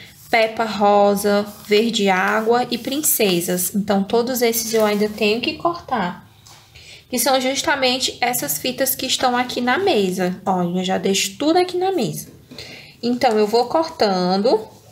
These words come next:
corto por modelo, como eu falei pra vocês. Coloco o biquinho de pato pra não misturar, ó. Já vou, já selo as pontas, que eu selo com isqueiro mesmo.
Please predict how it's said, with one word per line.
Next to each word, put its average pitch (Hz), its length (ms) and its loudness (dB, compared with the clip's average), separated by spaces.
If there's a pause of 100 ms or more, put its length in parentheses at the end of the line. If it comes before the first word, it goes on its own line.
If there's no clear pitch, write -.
(340)
corto 202 640 2 (260)
por 214 200 4
modelo, 214 560 2
como 214 200 -2
eu 202 60 -2
falei 196 220 -4
pra 196 180 -4
vocês. 185 480 -2 (420)
Coloco 220 420 2
o 226 40 -6
biquinho 247 300 -2
de 247 140 -2
pato - 320 -2
pra 196 140 2
não 202 140 -2
misturar, 196 840 2
ó. 160 300 -2 (1120)
Já 208 200 2
vou, 220 260 2
já 220 220 0
selo 262 340 4
as 277 240 -4
pontas, 214 540 -2
que - 100 -4
eu 202 80 -2
selo 196 260 0
com 196 120 -6
isqueiro 214 500 0
mesmo. 202 500 -2